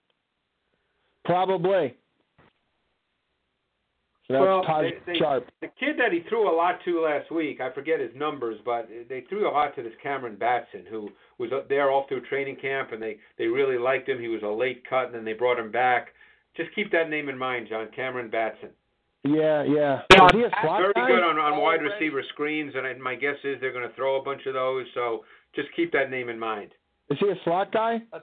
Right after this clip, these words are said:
Speaker 3: tight
Speaker 2: Uh, he's a smaller guy. I mean, he's, you know, I think he's, like, five nine, one eighty, one of those guys.
Speaker 1: Right.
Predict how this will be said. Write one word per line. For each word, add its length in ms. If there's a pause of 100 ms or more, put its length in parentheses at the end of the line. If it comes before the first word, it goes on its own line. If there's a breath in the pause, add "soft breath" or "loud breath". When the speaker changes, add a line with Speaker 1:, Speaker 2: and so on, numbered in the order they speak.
(120)
Speaker 3:
tight 180 (500)
Speaker 2:
Uh, 240
he's 180
a 60 (200)
smaller 540
guy. 460
I 60
mean, 220
he's, 220 (420)
you 120
know, 160
I 100
think 180
he's, 140
like, 240
five 300
nine, 300
one 180
eighty, 300
one 180
of 60
those 240
guys. 300 (840)
Speaker 1:
Right. 280